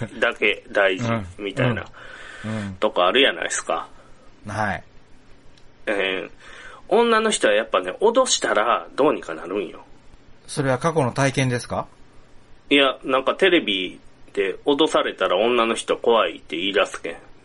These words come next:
Speaker 1: 今まで。
Speaker 2: うん。うん。
Speaker 1: やけん。
Speaker 2: いや、古川さんの体験じゃないんですか、それは。
Speaker 1: いや、僕は女の人には優しいっすよ。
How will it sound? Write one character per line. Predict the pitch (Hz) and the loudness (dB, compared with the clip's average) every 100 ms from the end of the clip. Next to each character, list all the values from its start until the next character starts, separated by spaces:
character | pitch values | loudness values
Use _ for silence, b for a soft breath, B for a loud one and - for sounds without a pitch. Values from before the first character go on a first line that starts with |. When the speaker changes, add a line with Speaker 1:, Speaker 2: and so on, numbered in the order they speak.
| - - - - - | -20 -20 -20 -20 -10
Speaker 1:
今 | 107 101 | -2 0
ま | 92 | -2
で。 | 78 - | -6 -6
Speaker 2:
う | |
ん。 | 123 113 | -4 -6
う | |
ん。 | 104 98 - - - - - 123 113 92 - - - - - - | -8 -16 -20 -20 -20 -20 -10 -6 -4 -6 -12 -20 -20 -20 -20 -4
Speaker 1:
や | 156 | 2
け | |
ん。 | 143 117 110 - - | 2 2 0 -6 -8
Speaker 2:
い | |
や、 | 117 | -6
古 | 156 160 | -6 0
川 | 160 131 | 0 2
さ | 127 | 0
ん | 117 | -2
の | 107 | -2
体 | 120 110 | -2 -2
験 | 120 | -2
じ | 120 | 0
ゃ | |
な | 117 | 0
い | 107 | -2
ん | |
で | |
す | 85 | -4
か、 | 113 123 | -4 -2
そ | 95 | -2
れ | |
は。 | 82 - | -2 0
Speaker 1:
い | |
や、 | 143 | 2
僕 | 160 202 | 2 4
は | 185 | 4
女 | 226 233 214 | 4 4 4
の | 208 | 2
人 | - 107 | 2 0
に | 107 | 2
は | 101 | 4
優 | 104 - 127 | 4 4 2
し | - 82 | 0 -4
い | |
っ | |
す | - | -6
よ。 | - | -12